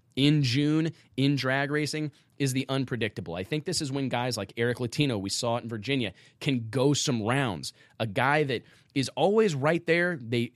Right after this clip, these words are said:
no surprise that he's gonna go fast, but this is when I think guys like that shine. There are a slew of tuners who love to race in the heat.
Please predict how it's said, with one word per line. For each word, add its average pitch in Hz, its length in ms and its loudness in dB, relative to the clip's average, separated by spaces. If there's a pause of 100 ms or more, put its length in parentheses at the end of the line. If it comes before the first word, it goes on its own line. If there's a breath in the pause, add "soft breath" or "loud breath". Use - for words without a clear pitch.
no 151 300 4
surprise 170 480 0
that 151 100 -2
he's 127 100 0
gonna 139 200 0
go 131 200 0
fast, 165 420 -4 (240 soft breath)
but - 160 -6
this 156 220 0
is 156 140 2
when 143 260 -2
I 113 120 -4
think 135 220 -4
guys 123 280 -4
like 127 120 -6
that 131 180 -6
shine. 131 280 -4
There 120 140 -2
are 107 100 -6
a 113 120 0
slew 170 640 0
of 110 200 -6
tuners 165 500 0 (200 soft breath)
who 156 180 0
love 117 360 0
to 123 80 -4
race 110 340 -4
in 131 100 -4
the 104 100 -4
heat. 120 340 -6